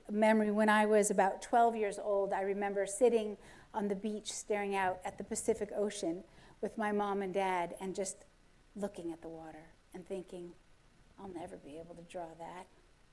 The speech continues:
Right? The shapes were moving and undulating, and I couldn't understand it, and it didn't make sense, and it,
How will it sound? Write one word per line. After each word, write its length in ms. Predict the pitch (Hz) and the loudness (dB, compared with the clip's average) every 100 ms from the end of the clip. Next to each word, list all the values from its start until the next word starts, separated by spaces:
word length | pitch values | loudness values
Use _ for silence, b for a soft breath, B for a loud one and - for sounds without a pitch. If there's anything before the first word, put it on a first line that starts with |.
| _ _ _ 196 | _ _ _ -16
Right? 200 | 196 - - b b | -16 -16 -20 b b
The 100 | 226 | -2
shapes 640 | - - 294 269 - - | 0 8 10 8 4 -2
were 140 | 254 240 | 4 8
moving 720 | 247 269 269 262 226 220 202 | 10 10 10 10 8 6 2
and 180 | 196 196 - | -2 -2 2
undulating, 720 | 262 254 240 226 220 208 190 | 6 6 8 10 10 8 4
and 100 | 190 | 0
I 80 | 190 | 0
couldn't 340 | - 294 254 | 2 2 4
understand 600 | 240 214 - 240 226 226 | 0 -2 -2 -2 0 2
it, 80 | 208 | 0
and 80 | 196 | 0
it 80 | 196 | 0
didn't 160 | 254 | 2
make 160 | 226 202 | 2 0
sense, 340 | - 226 220 | -2 -2 -2
and 80 | 202 | -4
it, 100 | 185 | -6